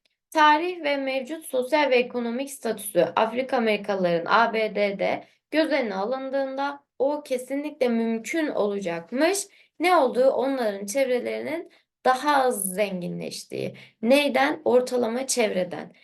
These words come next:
Beklenenden, beklenen tarafından, beyaz bireyler tarafından deneyimlenen ortalama bir çevreden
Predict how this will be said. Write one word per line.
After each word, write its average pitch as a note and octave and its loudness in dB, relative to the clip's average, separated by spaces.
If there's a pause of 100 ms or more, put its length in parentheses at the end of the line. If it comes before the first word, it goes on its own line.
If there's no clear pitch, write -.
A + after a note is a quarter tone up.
(220)
Beklenenden, B3 2
beklenen A#3 -2
tarafından, F3 -2
beyaz G#3+ 4
bireyler A3+ 0
tarafından F3+ -4
deneyimlenen G#3 0 (400)
ortalama B3+ 2
bir A3+ -6
çevreden C4+ 0